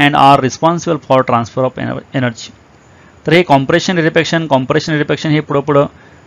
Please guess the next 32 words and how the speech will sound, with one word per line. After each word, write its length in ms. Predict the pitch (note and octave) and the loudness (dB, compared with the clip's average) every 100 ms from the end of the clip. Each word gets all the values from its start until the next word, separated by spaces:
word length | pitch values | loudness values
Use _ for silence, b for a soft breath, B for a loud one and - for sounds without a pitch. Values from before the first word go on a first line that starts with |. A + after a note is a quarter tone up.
| - | -8
moment 300 | B2+ C3 D#3 | -2 2 2
होत 100 | D#3 | 2
असतं 220 | E3 - E3+ | -2 2 2
आणि 140 | D#3+ | 4
ह्यामुळं 360 | C3+ C#3 C#3+ C3 | 4 4 4 4
energy 440 | B2+ D3+ D#3 F3 D3+ | 4 4 4 4 4
one 140 | D#3 D3+ | 2 2
place 200 | D3 - | 0 2
to 80 | D3 | 2
another 180 | C3+ C3+ C#3 | 4 2 2
place, 200 | C3 B2+ | -2 0
one 180 | B2+ B2+ C3 | -2 -2 -4
position 240 | B2+ C3+ | -6 -4
to 60 | B2+ | -2
another 200 | B2 B2 | -2 -2
position 300 | C3+ - B2 | -6 -6 -2
transfer 300 | B2 A#2 C#3 | 0 0 -2
होत 120 | C3 | -2
असते. 220 | C3+ D3+ D3+ - _ _ - - | -2 -2 -2 -6 _ _ -16 -4
म्हणजे 280 | C3+ C#3+ D#3 b b b b - | 2 2 2 b b b b 2
compression, 480 | C#3+ D3 G3 A3+ G3 | 4 6 4 4 4
रेरिफॅक्शन 460 | E3+ F#3 - F3+ | 4 2 2 4
जे 80 | C#3 | 4
आहे, 80 | C3 | 4
हे 60 | |
कॉम्प्रेशन, 600 | D3 C3 B2+ C#3+ D#3+ F3 D#3+ | 4 2 2 2 2 0 2
रेरिफॅक्शन 500 | C#3+ C#3+ C3+ D3+ C#3 | 2 2 -2 0 2
हे 240 | C3+ C3+ - b b b - | 2 2 -2 b b b 2
एनर्जी 380 | D3+ E3 F3+ G3+ - | 6 6 6 2 2
ट्रान्सफरसाठी 680 | B3+ C#4 D3+ C#3+ C#3+ C#3+ - | 2 2 -2 -4 -4 -6 -6
रिस्पॉन्सिबल 460 | B2+ - C#3+ C#3+ D3+ | -8 -4 -4 -2 -2
असतात, 220 | C#3 D#3+ | 0 2